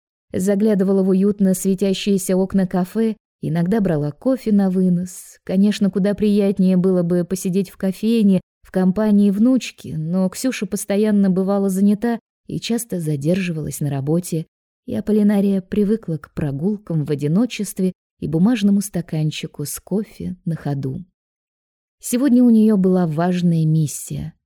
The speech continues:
Нужно было купить подарок для внучки. Аполлинария подрабатывала няней у соседей, присматривая за первоклассником Павликом, и как раз сегодня, перед отъездом на новогодние каникулы на Пхукет,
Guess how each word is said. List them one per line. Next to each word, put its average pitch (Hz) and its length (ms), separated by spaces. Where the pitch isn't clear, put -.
Нужно 208 320
было 190 200
купить 185 500
подарок 170 480
для 175 200
внучки. 190 580
Аполлинария 220 720
подрабатывала 196 800
няней 180 460
у 151 100
соседей, 156 640
присматривая 175 800
за 165 140
первоклассником 214 840
Павликом, 165 720
и - 80
как 196 200
раз 269 160
сегодня, 214 540
перед 185 260
отъездом 185 600
на 170 80
новогодние 180 640
каникулы 185 580
на 175 140
Пхукет, 277 480